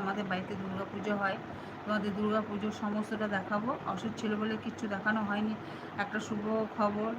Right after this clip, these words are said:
জানো তো বন্ধুরা, আমরা একটা, উম, দোকান খুলেছি, মুদিখানা দোকান, বিশাল বড় মুদিখানা দোকান খুলেছি। তা তোমাদেরকে সেটাও শেয়ার করবো আস্তে আস্তে, লাইভেও দেখাবো। তো এখন যাই হোক, তোমরা, আমি দেখাবো আস্তে আস্তে, তোমাদের সব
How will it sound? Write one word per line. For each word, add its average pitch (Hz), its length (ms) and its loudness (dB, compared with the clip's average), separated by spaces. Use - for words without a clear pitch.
জানো 208 220 2
তো 220 140 0
বন্ধুরা, 220 380 4
আমরা 202 220 6
একটা, 208 180 2
উম, 202 320 -2
দোকান 226 240 4
খুলেছি, 214 360 -2
মুদিখানা 202 460 -2
দোকান, 190 320 -2
বিশাল 226 220 2
বড় 208 180 2
মুদিখানা 196 420 -4
দোকান 180 260 -2
খুলেছি। 202 340 -4
তা 202 100 2
তোমাদেরকে 208 480 2
সেটাও 214 360 2
শেয়ার 202 220 6
করবো 214 220 0
আস্তে 208 240 -2
আস্তে, 214 200 -4
লাইভেও 202 360 2
দেখাবো। 214 360 2
তো 202 80 0
এখন 226 200 2
যাই 214 240 8
হোক, 233 120 4
তোমরা, 208 280 2
আমি 220 140 0
দেখাবো 208 320 0
আস্তে - 200 0
আস্তে, 220 180 -2
তোমাদের 220 260 0
সব 226 100 6